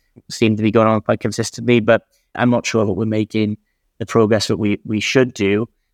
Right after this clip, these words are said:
Uh, although, of course, there are some new banks that have entered the market the last few years that are more geared towards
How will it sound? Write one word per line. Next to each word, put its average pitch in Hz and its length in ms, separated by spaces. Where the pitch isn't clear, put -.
Uh, 113 120
although, 123 400
of - 180
course, 131 220
there 131 100
are 131 160
some 120 300
new 117 160
banks 117 500
that 123 60
have 117 80
entered 120 260
the 120 60
market 117 360
the 117 80
last 113 240
few 113 100
years 110 200
that 113 80
are 113 120
more 120 220
geared 120 320
towards 131 520